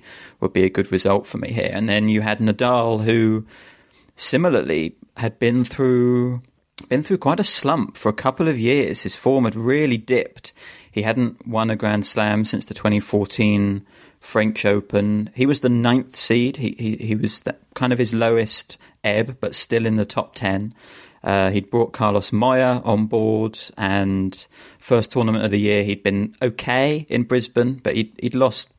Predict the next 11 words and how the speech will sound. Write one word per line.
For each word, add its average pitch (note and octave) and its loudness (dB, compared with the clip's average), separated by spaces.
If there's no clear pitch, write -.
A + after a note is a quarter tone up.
to A2+ 0
Milos A2 2
Raonic. F#2+ -2
So A2+ 2
expectations B2+ 0
were A#2 2
not A#2+ 2
particularly G#2+ 0
high G2 2
of, F2+ -2
uh, F2+ 0